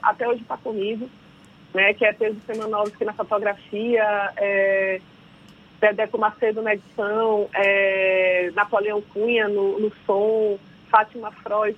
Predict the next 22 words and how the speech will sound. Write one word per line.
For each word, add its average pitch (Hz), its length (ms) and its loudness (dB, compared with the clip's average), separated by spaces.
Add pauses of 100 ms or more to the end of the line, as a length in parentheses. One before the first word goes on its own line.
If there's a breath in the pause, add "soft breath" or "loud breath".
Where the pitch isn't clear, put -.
que 226 80 -12
foi 220 180 -4
minha 220 120 -4
produtora 208 460 -2
executiva, 208 1000 -2
é, 196 200 0
desse 196 380 -4
curso, 208 300 -4
e 214 40 0
até 208 260 0
hoje 202 520 -2
a 190 140 0
gente, 190 540 -6 (520)
é, 190 240 2
tem 196 200 -6
nossos 196 300 -8
projetos 196 600 -2
juntas. 196 640 -2 (600 loud breath)
É, 196 920 0
enfim, 262 460 -6
todos 302 340 0 (100)
que, 285 320 -10